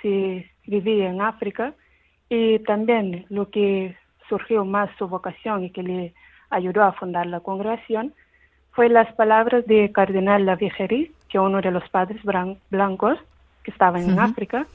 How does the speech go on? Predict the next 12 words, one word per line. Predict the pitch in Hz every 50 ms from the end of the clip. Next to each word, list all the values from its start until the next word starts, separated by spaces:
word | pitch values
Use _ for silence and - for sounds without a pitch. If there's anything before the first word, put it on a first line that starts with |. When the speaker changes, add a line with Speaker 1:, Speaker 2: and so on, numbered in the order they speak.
| - - _ _ - - _ - _ - -
Speaker 1:
que | - 233
decía | 233 226 208 214 254 240 214 185 185
que | - 190
las | 190 196 190 -
mu-, | 208 208 208 208 214 - -
mujeres | 214 202 190 - - 247 233 214 196 180 175 - - - _ _ _ _ -
europeas | - 208 202 190 185 185 - 254 226 208 196 202 226 285 - - - -
que | -
tienen | 180 - 202 196 196 185 185
talento | 180 190 196 202 196 175 180
para | - - 180 185
escribir, | 180 - - - 247 214 214 247 294 -